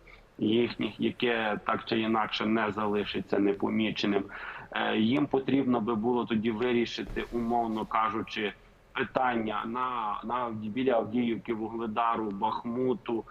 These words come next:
е, Кринок, е, ще інших напрямків, які там можна так, е, ме-, бі-, більш ме-, Роботино, наприклад, менших,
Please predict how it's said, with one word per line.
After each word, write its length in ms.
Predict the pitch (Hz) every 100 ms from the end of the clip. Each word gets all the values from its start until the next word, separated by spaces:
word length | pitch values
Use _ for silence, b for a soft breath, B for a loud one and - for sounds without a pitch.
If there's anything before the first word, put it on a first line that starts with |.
| B B -
е, 360 | 113 113 107 104 -
Кринок, 720 | 135 143 135 127 117 104 110
е, 200 | 107 104
ще 380 | - - 139
інших 420 | 123 123 113 113 123
напрямків, 600 | 117 117 113 110 107 110
які 160 | 104
там 160 | 98 107
можна 280 | 107 101 104
так, 180 | 107 98
е, 60 | 101 98 98
ме-, 340 | 104 107 123
бі-, 240 | 110 120 117
більш 500 | 117 104 123 110 -
ме-, 180 | 123 123
Роботино, 760 | 131 147 123 143 151 135 117 117
наприклад, 580 | 113 104 117 113 101
менших, 480 | 113 127 127 - 107